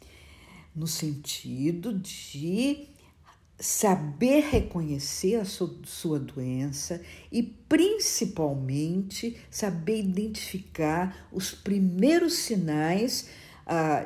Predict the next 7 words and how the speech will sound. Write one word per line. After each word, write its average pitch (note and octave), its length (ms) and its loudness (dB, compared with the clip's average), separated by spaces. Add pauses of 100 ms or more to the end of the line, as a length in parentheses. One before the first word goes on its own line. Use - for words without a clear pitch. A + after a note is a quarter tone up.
(120)
de E3+ 680 0 (220)
uma E3+ 320 0
crise F3+ 800 2
ou F3+ 340 10
de D3+ 220 -2
um D#3 160 2
episódio, C3+ 960 2